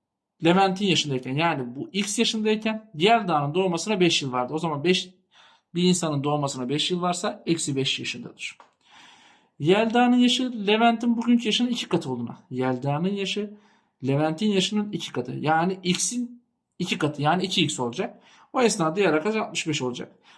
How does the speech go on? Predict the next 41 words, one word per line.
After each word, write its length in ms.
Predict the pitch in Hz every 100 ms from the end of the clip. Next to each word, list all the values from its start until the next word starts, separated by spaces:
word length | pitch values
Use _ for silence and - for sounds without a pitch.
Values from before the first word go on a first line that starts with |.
| -
Yıllar 380 | 262 269 277 226
herkese 440 | 262 247 240 233
eşit 260 | 220 226 -
davranır. 540 | 185 156 165 185 - _ _ _ _
X'ten 380 | 240 240 - -
altmış 300 | 180 175 208
beşe 160 | 214 208
çıkmış, 380 | 220 220 220 -
eksi 280 | 214 - 175
beşten 240 | 160 156
iki 180 | 160 185
x'e 160 | 185 175
çıkmış. 320 | 180 185 -
Aradaki 300 | 214 180 156
fark 340 | - 190 - 156
eşit 180 | -
olmak 260 | 175 165 160
zorunda. 500 | 165 156 156 170 - _ _ _
Altmış 360 | - 151 214 -
beş 160 | 247 233
eksi 300 | - 220 220
x 140 | -
eşittir 480 | 190 160 - 175 170 -
iki 320 | 147 - 240
x 160 | 233 -
eksi 320 | 180 180 170
eksi 260 | 151 - 135
beş. 240 | 170 -
Dikkat, 340 | 147 147 143 143
burada 240 | 127 139
eksi 320 | 143 143 -
olduğu 180 | 135 131
için 200 | 131 -
işlem 240 | 143 143
hatası 320 | 135 131 135 165
olabilir. 380 | 190 196 - - _ _ _ -
Altmış 340 | 190 220 214
beş 140 | 220 202
eksi 260 | 185 170
x 140 | 156 -
eşittir 380 | 139 147 -